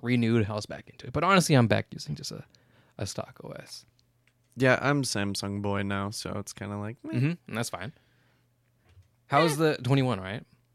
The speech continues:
Speaker 2: Yeah, yeah, yeah.
Speaker 1: How's it been treating you? Still holding up?
Speaker 2: It's been holding up pretty good. Um, and I mean,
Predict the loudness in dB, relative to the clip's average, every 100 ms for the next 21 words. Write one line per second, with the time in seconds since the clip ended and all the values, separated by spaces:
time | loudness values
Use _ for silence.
0 | _ 0 0 0 -4 -8 -10 -14 -10 -8
1 | -6 -6 -8 -10 -16 -20 -14 -4 2 4
2 | 4 4 2 _ _ _ _ _ _ _
3 | -4 0 2 4 4 4 0 -4 0 0
4 | 0 -4 2 4 6 6 2 -4 -12 _
5 | _ _ _ _ _ _ _ _ _ 0
6 | 4 6 6 4